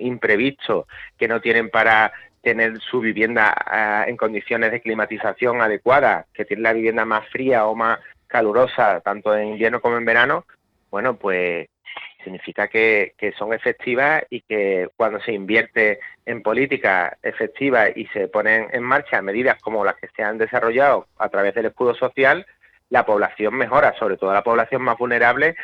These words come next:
y la población que lo está pasando peor. Porque en una sociedad donde hay eslabones tan débiles, con personas que están pasando estas situaciones tan dramáticas,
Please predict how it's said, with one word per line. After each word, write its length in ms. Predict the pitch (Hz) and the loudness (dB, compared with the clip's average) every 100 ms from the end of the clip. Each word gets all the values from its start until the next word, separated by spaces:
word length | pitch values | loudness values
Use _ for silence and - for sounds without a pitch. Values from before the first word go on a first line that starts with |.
| - _ | -18 _
y 60 | |
la 120 | 117 110 | -4 -2
población 420 | 104 95 117 98 | 0 -2 -4 -2
que 40 | |
lo 60 | 120 | 0
está 140 | - | 0
pasando 360 | 135 131 131 110 | 0 -2 -4 -2
peor. 340 | 98 123 147 - _ _ _ | 2 2 0 -6 _ _ _
Porque 420 | _ - 101 90 - - | _ -8 -4 -4 -6 -14
en 100 | 113 | -8
una 160 | 110 104 | -6 -4
sociedad 420 | 117 117 117 143 | -4 0 2 2
donde 220 | 127 107 | 0 -2
hay 100 | 107 | -2
eslabones 520 | 107 104 117 139 101 _ | 0 2 2 2 -2 _
tan 300 | 110 104 98 | -6 -4 -2
débiles, 440 | 127 139 113 85 _ | 0 0 -2 -4 _
con 160 | 95 90 | -18 -10
personas 480 | 95 - 107 113 117 - _ | -10 -6 -2 -2 -4 -12 _
que 60 | 117 | -8
están 200 | 117 117 | -4 -4
pasando 420 | 110 135 131 107 | -2 0 0 0
estas 320 | 110 - 104 | -2 -6 -8
situaciones 440 | 113 104 - 110 - | -4 -6 -4 -6 -6
tan 120 | 117 | -4
dramáticas, 580 | 110 110 113 127 139 | 0 0 0 0 -2